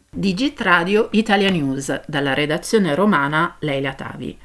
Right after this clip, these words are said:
San Valentino è una festa relativamente recente nell'Europa centrale e orientale, che si è diffusa dopo il crollo dei regimi socialisti.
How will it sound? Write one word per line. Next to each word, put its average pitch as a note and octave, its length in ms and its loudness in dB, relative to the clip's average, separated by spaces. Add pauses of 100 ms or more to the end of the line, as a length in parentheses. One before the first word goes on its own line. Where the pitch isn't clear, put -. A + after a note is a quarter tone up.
San G#3 280 0
Valentino B3+ 560 2
è D#3 40 -2
una F3 120 -2
festa - 400 -6
relativamente E3+ 840 0
recente C#3+ 840 -4
nell'Europa B3 600 2
centrale D#3+ 540 -2
e D3 40 0
orientale, D#3 880 -4
che F3+ 120 -8
si G3+ 180 -2
è A3 40 6
diffusa F3+ 540 0
dopo F#3 200 -4
il B3 140 -4
crollo C#3+ 360 -4
dei E3 160 -2
regimi E3 420 -2
socialisti. D#3+ 840 -6